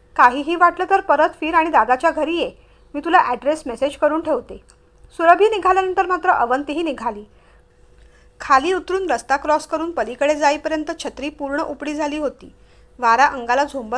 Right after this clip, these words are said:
होता आणि पाण्यातून रस्ता कापताना पाय आता लटपटू लागले होते. बसस्टॉपवर बस आली, पण ती खचून भरली होती. मुंगी जायलाही जागा नव्हती, तर ही कुठे शिरणार होती? तिने एक दोन टॅक्सींना हात हलवून पाहिलं.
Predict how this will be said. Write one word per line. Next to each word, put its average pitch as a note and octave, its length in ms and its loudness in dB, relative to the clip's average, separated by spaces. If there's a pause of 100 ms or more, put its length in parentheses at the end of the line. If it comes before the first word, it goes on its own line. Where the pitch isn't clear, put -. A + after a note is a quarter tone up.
होता A3+ 240 -8 (420)
आणि D#4+ 160 0
पाण्यातून D4+ 560 0
रस्ता - 260 0
कापताना D4+ 440 0
पाय B3+ 300 2
आता B3+ 300 -6
लटपटू B3 440 -8
लागले B3 280 0
होते. B3 300 -12 (420)
बसस्टॉपवर C#4+ 680 -2
बस B3 260 -2
आली, C#4+ 260 0
पण D#4 260 -6
ती F4 100 -4
खचून D4+ 340 -6
भरली D4 260 -4
होती. C#4 360 -6 (440)
मुंगी C#4 320 -4 (260)
जायलाही D#4 340 4
जागा C#4 300 4
नव्हती, C#4+ 280 -4
तर E4 160 -4
ही C4+ 180 -10
कुठे E4 240 -6
शिरणार D#4 340 0
होती? D4 380 -8 (400)
तिने E4+ 140 -2
एक B3+ 260 -4
दोन D#4+ 160 -2
टॅक्सींना C#4 440 -2
हात C4 240 -2
हलवून C#4 260 -4
पाहिलं. B3+ 320 -2